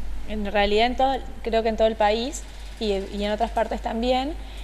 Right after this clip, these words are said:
en donde las personas con discapacidad cuando llegan a, a la adultez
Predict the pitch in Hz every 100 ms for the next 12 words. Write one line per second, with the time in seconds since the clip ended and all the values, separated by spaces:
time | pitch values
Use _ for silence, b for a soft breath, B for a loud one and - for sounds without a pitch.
0 | B - 220 214 220 220 220 220 214 214
1 | 220 - 220 - 247 269 277 - 233 220
2 | 220 233 226 - 240 247 262 254 220 -
3 | 226 233 233 214 208 202 196 202 202 208
4 | 226 226 269 277 311